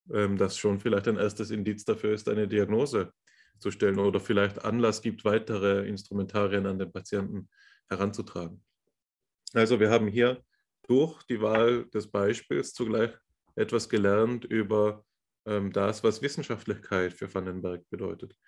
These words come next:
Es drückt das aus, was du gesagt hast,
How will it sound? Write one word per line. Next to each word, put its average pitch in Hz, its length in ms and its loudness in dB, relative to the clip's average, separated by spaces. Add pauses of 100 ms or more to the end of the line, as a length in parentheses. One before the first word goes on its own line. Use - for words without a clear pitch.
(380)
Es 92 360 -6 (220)
drückt 113 260 0
das 104 160 4
aus, 110 220 0
was 98 120 -6
du 101 100 -8
gesagt 98 420 0
hast, - 280 -8